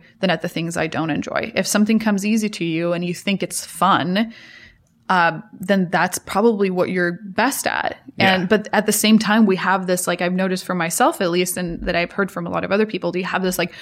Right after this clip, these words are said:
Speaker 1: programming of feeling guilty about that?
Speaker 2: Totally. Yeah.
Speaker 1: Because you're like, "No, but this is too easy. Like, I'm supposed to be, like," if you're working hard and you're being really productive, it's because you're, like, really pushing yourself and it's painful. And it's just so not true. And I,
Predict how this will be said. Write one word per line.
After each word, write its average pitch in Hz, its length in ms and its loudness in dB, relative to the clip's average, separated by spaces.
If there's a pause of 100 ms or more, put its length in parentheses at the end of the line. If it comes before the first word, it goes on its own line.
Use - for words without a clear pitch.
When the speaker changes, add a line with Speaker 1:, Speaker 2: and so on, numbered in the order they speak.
(320)
Speaker 1:
programming 175 720 2
of 180 100 -2
feeling 190 380 2
guilty 262 380 2
about - 300 -2
that? - 80 0
Speaker 2:
Totally. 123 260 0
Yeah. - 100 -16
Speaker 1:
Because 196 400 2
you're 190 300 4
like, 190 200 2
"No, 240 180 8
but 202 160 2
this 233 140 4
is 226 120 0
too - 200 -4
easy. 220 460 4
Like, 196 160 2
I'm 208 120 4
supposed 214 420 2
to 196 60 4
be, 190 120 2
like," 185 160 2 (260)
if 180 100 0
you're 220 80 4
working 226 380 2
hard 208 380 2
and 185 80 0
you're 180 100 2
being 214 240 6
really 190 220 2
productive, 190 580 0
it's 165 220 -2
because 180 260 -2
you're, 180 160 2
like, 175 240 2 (300)
really 226 240 6
pushing 208 360 2
yourself 175 380 2
and 170 100 -2
it's - 120 -6
painful. - 640 4
And 190 120 0
it's 180 120 -4
just - 300 -4
so 180 680 2
not 175 340 0
true. 311 220 0
And 247 80 4
I, 226 60 6